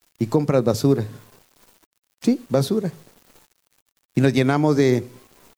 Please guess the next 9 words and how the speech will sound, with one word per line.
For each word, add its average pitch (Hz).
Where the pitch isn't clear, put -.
cosas 139
superfluas, 120
suntuarias. 110
Y 123
nos 127
sentimos 151
felices 156
teniendo 113
algo 104